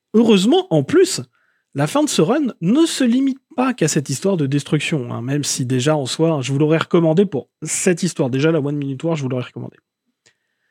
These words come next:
Mais le run de Jeremy Adams sur Flash, c'est aussi marqué par un grand attachement aux relations entre les personnages,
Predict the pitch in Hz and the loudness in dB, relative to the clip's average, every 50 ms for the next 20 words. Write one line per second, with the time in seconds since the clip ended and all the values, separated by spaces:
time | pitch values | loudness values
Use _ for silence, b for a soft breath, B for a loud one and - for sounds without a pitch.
0 | _ _ _ _ - 160 208 - - 160 165 165 156 208 226 208 160 139 139 151 | _ _ _ _ -2 -2 -2 0 2 2 2 4 4 2 2 2 2 2 2 0
1 | 147 143 147 147 143 139 143 151 160 151 - - 127 - - 147 151 180 196 - | 0 0 0 0 0 2 0 0 0 -2 -4 -8 -8 -6 -4 -2 -2 -2 -2 -2
2 | - - - 151 160 170 - 151 135 - - 165 143 120 - - 165 160 - 135 | -4 -2 0 0 0 0 0 -2 -4 -2 -2 -4 -4 -4 -2 0 0 0 -2 -4
3 | 127 135 135 127 127 160 156 151 135 - 131 131 - - 170 180 185 196 _ - | -8 -6 -6 -2 0 0 0 0 -2 -4 -4 -6 -4 -2 -2 -2 -2 -4 _ -4
4 | 147 143 131 139 165 175 175 156 139 - - 185 170 139 127 - 123 120 117 117 | -4 -2 0 2 2 4 4 2 0 0 -2 -2 -2 -2 -4 -6 -8 -8 -8 -8
5 | 117 - - 127 147 196 214 170 139 123 | -10 -10 -8 -6 -4 -4 -4 -6 -8 -10